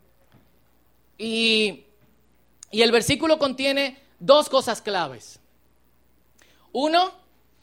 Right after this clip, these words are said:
animarnos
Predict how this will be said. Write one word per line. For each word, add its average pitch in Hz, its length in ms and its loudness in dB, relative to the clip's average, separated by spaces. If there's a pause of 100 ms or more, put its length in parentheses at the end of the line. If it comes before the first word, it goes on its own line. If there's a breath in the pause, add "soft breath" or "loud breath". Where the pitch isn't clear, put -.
(2000)
animarnos 262 1200 2